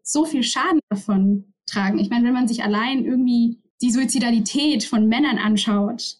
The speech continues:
weil toxische Maskulinität ein Thema ist, weil das, das ist ein Problem. Und darunter leiden auch Cis-Männer. Attribute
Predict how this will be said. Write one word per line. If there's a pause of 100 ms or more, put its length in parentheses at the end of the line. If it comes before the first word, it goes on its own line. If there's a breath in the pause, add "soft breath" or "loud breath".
(120)
weil
toxische
Maskulinität
ein
Thema
ist,
weil
das,
das
ist
ein
Problem.
Und
darunter
leiden
auch
Cis-Männer. (260)
Attribute